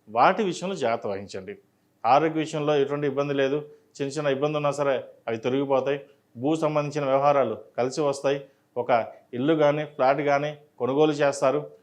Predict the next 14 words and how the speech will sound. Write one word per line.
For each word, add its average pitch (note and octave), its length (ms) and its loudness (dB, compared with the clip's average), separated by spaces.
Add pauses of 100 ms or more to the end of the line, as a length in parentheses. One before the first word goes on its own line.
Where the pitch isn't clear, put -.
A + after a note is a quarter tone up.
(200)
వాహన D3 320 2 (140)
యోగం C#3 220 2
ఉంది. C3 220 -2 (560)
ఏదైనా F3 460 2
సరే E3+ 160 2 (400)
ఈ C3+ 80 0
వారం D#3+ 400 6
మీకు D3 200 -4 (420)
చక్కగా D3+ 400 2
ఉందని D3+ 240 0
చెప్పచ్చు. C#3+ 360 -2 (260)
ప్రయత్న E3 340 2
లోపం E3 300 0
లేకుండా D3 400 2